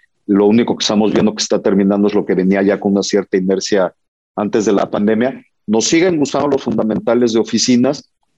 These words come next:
Vamos a seguir invirtiendo en oficinas, pero definitivamente, eh, y hablando a corto plazo, dos mil veintidós va a ser un año que, te repito, seguramente,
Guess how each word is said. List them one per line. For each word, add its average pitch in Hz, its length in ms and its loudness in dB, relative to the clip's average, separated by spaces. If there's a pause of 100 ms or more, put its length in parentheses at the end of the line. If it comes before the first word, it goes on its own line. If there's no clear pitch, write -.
(120)
Vamos 156 400 0
a 131 60 0
seguir 120 260 2
invirtiendo 117 460 0
en 110 80 0
oficinas, 113 760 0 (400)
pero 110 280 2
definitivamente, 123 1200 0
eh, 101 340 2
y 104 100 -4
hablando 117 280 0
a 117 60 -2
corto - 300 -4
plazo, 113 420 -2 (340)
dos 107 240 0
mil 120 160 4
veintidós 117 460 2
va 117 60 2
a 110 40 -2
ser 110 160 0
un 113 160 2
año 113 260 2
que, 90 320 2
te 95 140 -2
repito, 101 420 0
seguramente, 113 960 2